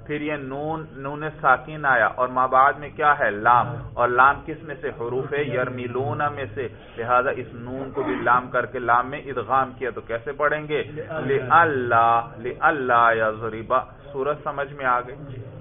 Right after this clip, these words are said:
اور نیز پھر رسم الخط بھی خاص ہوگا، ان کو ان کی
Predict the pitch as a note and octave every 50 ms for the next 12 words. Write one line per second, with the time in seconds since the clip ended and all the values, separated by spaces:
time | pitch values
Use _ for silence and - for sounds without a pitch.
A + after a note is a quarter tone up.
0 | - - - - - - - - C3+ C#3+ D3 D3+ D3 D3 D3 C#3+ D3 D3+ E3 F#3
1 | G3 G3 E3 B2+ - - - - - - - F3+ F3 D#3 C#3+ D3 D3 D3 - C#3
2 | E3 E3+ E3 - - - E3+ E3+ E3 E3+ E3 E3+ D#3+ D3+ - - D3 D3 D3 C#3+
3 | - - - C#3+ C#3 C3 G#2+ B2 A2+ G2 - - - - - - - - - -
4 | - - - C#3+ D#3 E3 D#3+ D3+ D3 D3 - - D#3 E3 - - - C3 D3 E3+
5 | F3+ F3+ E3+ - F3